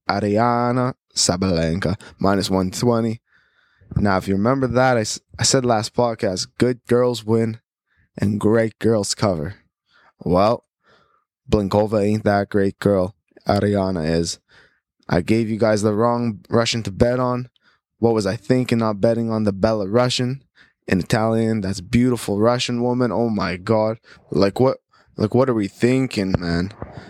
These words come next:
Well, I think, I think I remember what I was thinking. I think I was thinking, I looked back at the history and I made my,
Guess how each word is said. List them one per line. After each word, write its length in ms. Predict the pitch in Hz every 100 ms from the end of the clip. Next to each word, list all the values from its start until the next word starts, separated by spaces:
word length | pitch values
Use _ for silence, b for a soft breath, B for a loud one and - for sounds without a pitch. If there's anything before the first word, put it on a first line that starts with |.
| B
Well, 480 | - 87 90 98 98 - _ _ _ _ -
I 120 | -
think, 500 | - 131 123 - B B B _ _ _ -
I 60 |
think 260 | - 147 143
I 40 |
remember 380 | 127 117 113 107
what 120 | 104
I 100 | 104
was 220 | 98 95 -
thinking. 480 | 104 98 98 101 - b b b b b b b b _ -
I 60 | -
think 440 | - 120 117 98
I 120 | 95
was 200 | 98 98
thinking, 380 | - 107 98 98
I 80 | 95
looked 220 | 104 101
back 260 | 107 107 101
at 80 |
the 80 | -
history 640 | 104 107 - - 110 107 73
and 340 | 90 90 87
I 60 | 92
made 240 | 107 107
my, 120 | 101